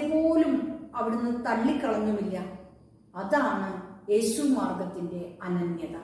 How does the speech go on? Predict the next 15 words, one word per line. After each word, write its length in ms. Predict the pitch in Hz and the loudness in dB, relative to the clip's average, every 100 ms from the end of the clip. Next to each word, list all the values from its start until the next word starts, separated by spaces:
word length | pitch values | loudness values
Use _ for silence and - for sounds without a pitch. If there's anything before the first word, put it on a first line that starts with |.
| - - - - - - - - 196 | -14 -18 -20 -20 -20 -20 -20 -12 -6
"അതുപോലെ 580 | 196 208 240 247 277 302 320 | -2 -2 4 8 8 6 2
ചെയ്യുവിൻ" 460 | 277 269 269 277 277 - | 2 2 0 0 -2 -2
എന്ന് 220 | 262 269 269 | 2 4 4
തന്നെയാണ് 500 | 262 294 269 214 185 180 - - - - - | 4 4 2 0 -2 -4 -8 -14 -20 -16 -8
അവിടുന്ന് 340 | 196 202 202 196 - - 214 | -6 -4 -4 -8 -10 -12 -6
നമ്മോടും 500 | 196 196 208 220 247 - - | -4 -2 0 0 2 0 -2
ആവശ്യപ്പെടുക. 600 | 180 180 190 180 170 - - - - - _ _ _ _ _ _ _ _ _ - | -4 -4 -6 -8 -10 -12 -16 -20 -20 -20 _ _ _ _ _ _ _ _ _ -6
തുടർന്നുള്ള 640 | 214 202 202 196 196 202 220 | 0 0 2 0 0 -2 -4
ഇരുപതാം 440 | 208 214 220 226 | -2 0 0 2
വചനത്തിൽ 520 | 226 208 185 185 202 202 | 0 -2 -4 -4 -6 -4
നാം 240 | 190 196 | -6 -4
വായിക്കുന്നുണ്ട്, 680 | 196 185 196 202 202 175 185 - - - - - _ _ _ 240 | -4 -4 -4 -4 -4 -2 -4 -6 -12 -18 -20 -20 _ _ _ 0
"രണ്ടോ 400 | 262 269 294 339 339 | 6 6 8 6 6
മൂന്ന് 260 | 330 311 302 | 6 6 6
പേർ 340 | 269 226 214 | 4 0 0